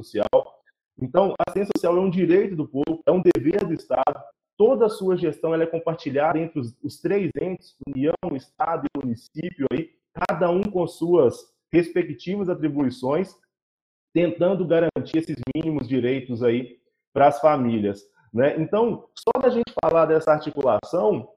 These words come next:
a gente já entende que essa política conversa com outras políticas pra atingir os seus objetivos, né?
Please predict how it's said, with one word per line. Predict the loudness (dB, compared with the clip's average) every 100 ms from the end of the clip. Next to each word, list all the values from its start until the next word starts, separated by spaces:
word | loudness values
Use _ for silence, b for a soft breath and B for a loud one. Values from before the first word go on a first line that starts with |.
| -8
a | -4
gente | -4 -4
já | 0 0 0
entende | -2 -2 0 0 -4 -6 -8 -12 _ _ _
que | 0 2
essa | 4 2
política | 0 0 0 -2 -2 -2
conversa | 2 2 2 0 -2 -2 -4
com | 2 4
outras | 4 0 -4
políticas | -4 -2 -2 -2 -4 -4 -10 _ 0
pra | 4 4 2 0
atingir | 0 0 -4 -4 -6 -8 -8
os | -8 -8 -4
seus | -2
objetivos, | -2 -2 -2 -4 -6 -10 -10 -12 -14 _ _ _
né? | -2 -2 -2